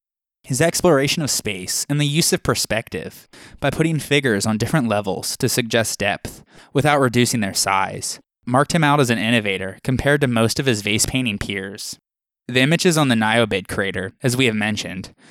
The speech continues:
may have been drawing on ideas developed by Polygnotus in a circle, or Polygnotus might have been a pupil of the Niobe painter. Regardless, the influence between the two mediums is clearly there.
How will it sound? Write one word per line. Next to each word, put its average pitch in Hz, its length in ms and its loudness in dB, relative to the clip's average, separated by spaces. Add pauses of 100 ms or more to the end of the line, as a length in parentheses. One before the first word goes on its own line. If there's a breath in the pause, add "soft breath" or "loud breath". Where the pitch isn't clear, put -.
(220 loud breath)
may 131 220 2
have 165 80 2
been 175 140 2
drawing 127 400 4
on 117 120 2
ideas 107 560 -2
developed 117 440 0
by 113 100 0
Polygnotus 110 760 0
in 117 80 -2
a 95 40 -4
circle, 95 560 -4 (400 loud breath)
or 139 120 2
Polygnotus 127 760 2
might 117 160 2
have 113 60 0
been 117 120 2
a 107 60 2
pupil 113 400 0
of 101 80 -2
the 101 80 -4
Niobe 101 460 -4
painter. 101 400 -12 (560)
Regardless, 127 720 2
the 131 160 4
influence 180 400 2
between 143 300 0
the 107 80 2
two 135 180 0
mediums 110 560 -2
is 117 120 -4
clearly 107 460 -2
there. 101 460 -8